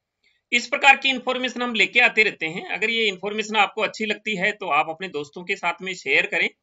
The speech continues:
इस वीडियो को लाइक करें ताकि काफी लोगों तक ये वीडियो पहुंच सके। और चैनल को सब्सक्राइब जरूर करें, क्योंकि काउंसलिंग रिलेटेड, एमबीबीएस रिलेटेड जितनी भी सारी इन्फॉर्मेशन हैं, जितने भी न्यू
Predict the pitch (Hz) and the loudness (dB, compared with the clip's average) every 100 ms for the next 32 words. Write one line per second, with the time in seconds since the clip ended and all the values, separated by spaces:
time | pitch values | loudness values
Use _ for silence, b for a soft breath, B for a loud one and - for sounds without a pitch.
0 | b b b 196 185 196 196 214 214 180 | b b b -10 -2 0 2 2 2 6
1 | 147 185 - 180 226 247 - 196 185 143 | 6 6 2 0 0 0 -2 -6 0 -2
2 | 170 190 156 180 185 196 190 170 151 180 | 0 -6 -8 -8 -8 -6 -6 -4 -4 -6
3 | 180 156 196 - 190 214 - _ _ _ | -6 -8 -8 -6 -4 -4 -6 _ _ _
4 | _ _ _ _ 170 196 - - - 233 | _ _ _ _ 4 4 4 -4 2 4
5 | 247 247 330 - - - 147 151 175 - | 4 0 -6 -10 -12 -10 -6 -6 -8 -10
6 | 156 185 180 180 175 180 190 190 185 175 | -6 -4 -4 0 0 0 -4 -6 -4 -4
7 | 180 185 190 180 175 175 170 180 175 160 | -4 -2 0 2 2 2 2 2 2 0
8 | - 160 170 180 185 196 170 175 170 170 | 0 0 2 0 2 2 2 0 0 2
9 | 175 151 160 196 269 247 214 196 175 175 | 2 0 -10 -8 -8 -2 -2 -2 -4 -8
10 | 180 175 180 196 160 165 151 131 151 202 | -10 -6 -6 -6 -4 -2 -2 -6 -6 -4
11 | 208 190 196 | -4 -4 -4